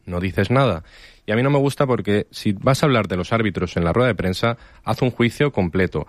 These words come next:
Habla también del gol anulado de forma dudosa al Mancha Real. Habla de, de, lo dijo, de la mano de, de, a un tiro de Miñano en las últimas, en los últimos minutos de juego, que bajo mi punto de vista es, es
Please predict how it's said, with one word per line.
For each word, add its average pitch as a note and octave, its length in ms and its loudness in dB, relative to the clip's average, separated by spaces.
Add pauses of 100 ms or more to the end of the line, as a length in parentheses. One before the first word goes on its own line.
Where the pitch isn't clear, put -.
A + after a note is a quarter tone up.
(140)
Habla B2+ 240 2
también B2+ 320 2
del G#2+ 120 2
gol A#2+ 200 2
anulado A2 500 0
de F2+ 80 -2
forma A2 300 0
dudosa G#2+ 480 0 (100)
al G#2 100 -2
Mancha G2+ 320 0
Real. F2 360 0 (440)
Habla B2+ 320 2
de, A#2+ 380 0
de, F#2 320 -4 (100)
lo F#2+ 140 2
dijo, A#2 300 2
de A2 80 2
la F#2 100 0
mano A2 300 0
de, G2 340 0
de, F2+ 220 -2
a E2+ 60 -2
un G2+ 140 -2
tiro G#2+ 180 2
de G#2 60 2
Miñano G2+ 360 2
en G#2+ 60 0
las G2 180 -2
últimas, G2 520 0
en G2 120 0
los F#2+ 140 2
últimos G#2+ 220 4
minutos G#2 360 2
de G2 60 0
juego, A#2+ 360 0 (380)
que G2+ 100 -2
bajo G2 180 0
mi A2 140 4
punto B2+ 240 0
de C3 80 2
vista C3+ 380 -2 (320)
es, A#2 400 -2
es A2+ 360 0